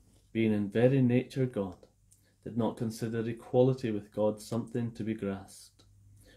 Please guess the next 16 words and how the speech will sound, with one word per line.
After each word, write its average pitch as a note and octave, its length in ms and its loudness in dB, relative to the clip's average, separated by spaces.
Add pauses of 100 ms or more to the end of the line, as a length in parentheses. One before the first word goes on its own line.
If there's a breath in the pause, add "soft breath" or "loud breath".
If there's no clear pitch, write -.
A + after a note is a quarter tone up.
but - 160 0
made C3+ 220 8
himself B2+ 460 2
nothing, - 440 -2 (720)
taking A#2+ 320 0
the G#2+ 80 0
very A2+ 260 2
nature A#2 560 0
of G2+ 320 2
a G#2+ 80 -6
servant, G2+ 640 0
being A#2+ 240 0
made A#2+ 340 2
in G2 120 0
human A2+ 340 -2
likeness, G2 600 -6